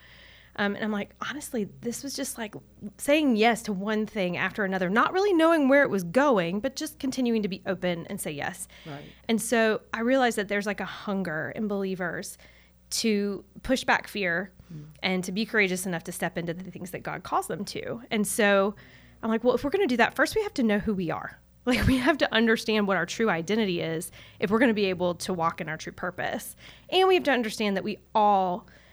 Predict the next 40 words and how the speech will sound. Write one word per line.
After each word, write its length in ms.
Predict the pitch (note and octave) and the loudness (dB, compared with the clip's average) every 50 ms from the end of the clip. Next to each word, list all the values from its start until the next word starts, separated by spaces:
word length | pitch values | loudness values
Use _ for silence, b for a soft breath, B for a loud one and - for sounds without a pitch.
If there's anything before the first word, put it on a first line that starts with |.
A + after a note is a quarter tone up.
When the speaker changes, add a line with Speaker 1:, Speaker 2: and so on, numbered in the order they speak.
| b b b b b _ - | b b b b b _ 4
Speaker 1:
follow 220 | A3+ G#3+ G3+ G3 | 6 6 6 4
the 100 | F3+ F#3+ | 2 0
same 200 | F3+ - F#3+ F3+ | -2 -2 -4 -4
calling, 400 | F3+ - - F#3 F3 D#3+ E3 E3+ E3+ | -4 -4 -2 -2 -2 -2 -4 -6 -8
which 120 | E3 - | -8 -8
is 120 | F#3 F3+ - | -8 -8 -8
the 80 | F3 | -6
gospel. 520 | D#3+ D#3 - - - - - - - B3+ A#3+ b b b b b b b b b | -6 -6 -8 -8 -10 -10 -8 -8 -6 -8 -8 b b b b b b b b b
And, 260 | - G3 G3+ G3 F#3+ | -2 0 0 2 2
um, 360 | F#3 E3+ F3 D#3 - - A3+ - _ | 0 0 -2 -4 -6 -8 -10 0 _
that 120 | - A#3+ B3 | 6 8 8
was, 200 | B3 A#3+ F#3+ - | 6 4 2 2
that 140 | - B3 A#3+ | 4 4 4
was 100 | A#3+ A3 | 4 4
a 40 | G3+ | 2
big 180 | G3+ F#3+ F#3 | 0 0 0
thing 180 | - G3+ G3 F#3 | 0 -2 0 -2
for 100 | - F#3 | -2 -2
me 140 | F#3 F#3 F3 | -2 -2 -4
to 80 | F3+ | -4
come 160 | - - F#3 | -6 -6 -6
to 80 | E3+ E3 | -8 -8
terms 260 | - - F3 F3+ - | -8 -8 -8 -8 -8
with 120 | E3+ E3+ - | -10 -10 -6
too, 240 | - - A#3 G#3+ | -4 -2 0 0
'cause 140 | - A3+ - G#3 | 0 -2 -2 -2
I 60 | - - | 0 2
always 240 | A3 G#3+ G#3+ G#3 | 2 4 2 2
kind 260 | G#3 - - A3 G#3 F#3 | 0 -4 -6 -6 -4 -4
of, 380 | E3 D#3+ F3+ - - - - - _ _ _ _ _ - | -6 -6 -8 -12 -14 -16 -18 -20 _ _ _ _ _ 0
I, 100 | - F#3 - | 2 2 2
well, 180 | B3+ A#3 B3+ B3 | 2 2 4 4
I 80 | A3+ | 6
never 200 | A3+ B3+ B3+ A#3+ | 4 4 2 2
thought 160 | G#3+ A#3+ A3+ A3 | 2 2 2 2
of 80 | G#3 | 2
myself 300 | G#3 F#3+ F#3+ - G3+ F#3 F#3+ | 0 -2 -2 -2 -4 -4 -4
as 60 | F#3 | -6
an 100 | F3+ F3+ | -6 -4
evangelist. 720 | F3 G3 G#3+ C#4+ F4 - - - - - - - - - | -2 0 0 0 0 -2 -4 -6 -10 -10 -10 -12 -12 -14